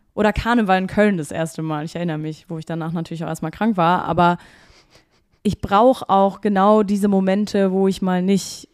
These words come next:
dann zwei Tage vielleicht trainieren kann,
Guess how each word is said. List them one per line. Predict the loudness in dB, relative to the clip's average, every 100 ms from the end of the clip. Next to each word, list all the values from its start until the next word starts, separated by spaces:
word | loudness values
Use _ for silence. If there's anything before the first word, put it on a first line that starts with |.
| -14 -2
dann | 0 0 0 -4 -6 -8 _ _ _ _ _ _ _
zwei | -4 2 2
Tage | 2 -2 -2
vielleicht | -2 -4 -4
trainieren | -2 0 0
kann, | 0 -2 -2 -4 -8